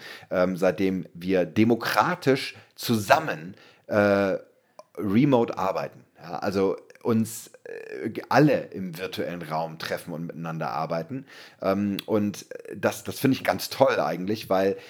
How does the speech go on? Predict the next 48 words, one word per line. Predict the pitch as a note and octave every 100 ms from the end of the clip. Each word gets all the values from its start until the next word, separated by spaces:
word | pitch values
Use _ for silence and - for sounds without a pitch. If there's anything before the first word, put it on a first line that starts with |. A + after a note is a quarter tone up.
| -
äh, | - F#2+ G2
da |
redet | F#2+ A2 A#2
man | G#2+
von, | G2 G#2+ G2+ G2 -
von | -
den | G2+ F#2+
Kollegen, | - A2 C3+ C3+ A#2+
die | G#2 G#2 G2 - _
in | C3+
den | G2+
Tech-Hubs, | - - - - -
äh, | - G2+ G2+
in | - G2
Gurgaon | G2 F2+ A2+ A#2
in | G2
Indien | C3+ D3 C3+
unterwegs | A#2 A2 G#2+ G#2 -
sind | G#2
oder | D#2 G2+
in | F#2+
Bogotá, | F#2 F#2 F2 A2+ G#2
Kolumbien, | - A#2+ D3+ B2 A#2+ D#2+
und | F#2
die | G2
sollen | F2+ E2 G2+ G#2
genauso | G#2+ C3+ B2+
eingebunden | A#2 A#2 F#2+ F2+ F#2
werden | F#2 F2
wie | F2
wir. | A#2 A2
Man | E2+
macht | F#2 -
sich | F#2+
Gedanken | G2 G2 G#2 E2
über | F2 F#2
die | F2
Zeitumstellung, | D#2+ A#2 B2+ G2+ A2+ - A2 G#2 G2+ - - -
wann | G2+ G#2
wir | F#2+
diese | F2 F2
Kollegen | G2 F#2+ F#2+
einladen | - A2+ A2 G2 G2+
und | F#2
wann | D#3+ G2
nicht. | B2+ -
Kleines | - C#3+ -
Beispiel, | - F#2+ - F#2+